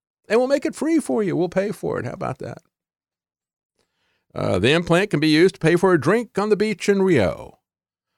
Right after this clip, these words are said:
a coffee in New York, a haircut in Paris. It can be used wherever contactless payments are accepted.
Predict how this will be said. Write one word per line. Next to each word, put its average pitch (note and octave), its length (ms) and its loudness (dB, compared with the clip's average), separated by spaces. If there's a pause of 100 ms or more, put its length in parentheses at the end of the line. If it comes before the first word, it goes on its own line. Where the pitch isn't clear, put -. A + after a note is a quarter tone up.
a C#3 80 0
coffee G#3 600 -2
in E3+ 260 0
New E3+ 80 2
York, F2+ 720 -2 (320)
a E2 100 -6
haircut E3+ 580 2
in D3+ 140 -2
Paris. - 960 -8 (880)
It - 120 -2
can G2+ 120 0
be G2+ 120 2
used G3+ 580 0
wherever E3 540 0
contactless C#3+ 920 -6
payments A#2+ 440 -4
are G2+ 240 -4
accepted. - 640 -8